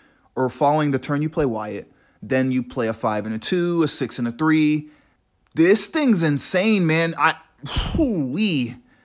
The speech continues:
I don't think, I don't think you can play Agatha Harkness 'cause you wanna be playing Wyatt. Wyatt's really strong if you block him. So if you're playing Alicia Masters, 'cause he counts. Wow.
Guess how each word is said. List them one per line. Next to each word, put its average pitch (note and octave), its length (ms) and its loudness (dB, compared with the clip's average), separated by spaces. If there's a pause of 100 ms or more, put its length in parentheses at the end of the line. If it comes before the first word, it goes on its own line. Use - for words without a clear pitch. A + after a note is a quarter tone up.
(360)
I D#3+ 100 6
don't C4 260 4
think, D4 220 -2
I A3 80 2
don't D4+ 180 0
think D4+ 160 -4
you D4+ 80 0
can C#4+ 160 -2
play D4+ 260 2
Agatha B3+ 440 4
Harkness E3+ 640 0
'cause E3 260 2
you A3 80 -2
wanna A#3 360 2
be B3 120 -2
playing B3 380 0
Wyatt. G#3+ 420 2
Wyatt's F#3+ 480 2
really G3+ 360 0
strong F3 600 0 (180)
if C#3+ 220 2
you F#3 160 0
block G3 500 -2
him. G3 400 0 (260)
So E3+ 180 2
if C#3+ 80 0
you're F3+ 100 -2
playing A3+ 360 0
Alicia A3 320 0
Masters, B3 500 2
'cause - 180 -6
he F#3 100 -8
counts. - 580 -2 (760)
Wow. C3+ 420 0